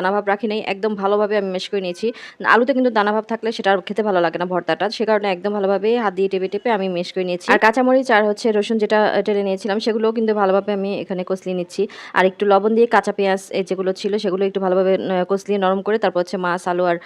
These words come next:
উম, রসুন কাঁচামরিচের সাথে মিক্স করে নিয়েছি। আর এটা আমার খুব দুর্দান্ত স্বাদের একটা ভর্তা হয়েছে।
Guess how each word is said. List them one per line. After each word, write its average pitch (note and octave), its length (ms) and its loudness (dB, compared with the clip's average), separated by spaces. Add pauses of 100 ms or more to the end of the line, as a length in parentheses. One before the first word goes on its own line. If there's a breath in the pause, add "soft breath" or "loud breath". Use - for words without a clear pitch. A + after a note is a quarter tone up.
(240 loud breath)
উম, F#3 160 -4
রসুন F3+ 280 2
কাঁচামরিচের G#3 400 -2
সাথে G#3+ 220 -2
মিক্স G3 220 -2
করে F3+ 120 -4
নিয়েছি। D#3 320 -6 (300 loud breath)
আর G#3+ 180 6
এটা A3 300 6
আমার G3+ 240 2 (100)
খুব G3+ 160 -8
দুর্দান্ত G3 340 2
স্বাদের G#3 220 0
একটা G3+ 160 0
ভর্তা G3 260 0
হয়েছে। G3+ 360 0